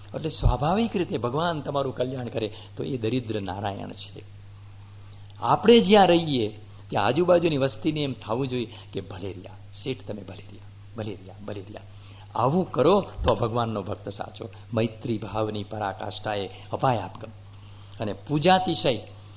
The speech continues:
ભગવાને બધા જીવોની પૂજા કરી માટે આપણને ભગવાનની પૂજા કરવી ગમે છે. ભગવાન પાસે આ પૂજાતિશય છે. ભગવાનની પૂજા કેમ કરીએ છીએ?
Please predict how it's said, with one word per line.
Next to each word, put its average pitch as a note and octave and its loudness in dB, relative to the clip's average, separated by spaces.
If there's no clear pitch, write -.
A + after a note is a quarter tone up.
ભગવાને G3 8
બધા D#3 8
જીવોની G3 6
પૂજા F#3+ 6
કરી G#3 6
માટે D#3+ 10
આપણને G#3 8
ભગવાનની E3 6
પૂજા D3 4
કરવી B2 2
ગમે G2 -2
છે. - -10
ભગવાન C3+ 4
પાસે C#3 0
આ B2+ 6
પૂજાતિશય B2+ 2
છે. G#2+ -12
ભગવાનની D3 4
પૂજા D3+ 4
કેમ G#3 0
કરીએ C3+ -4
છીએ? A2+ -10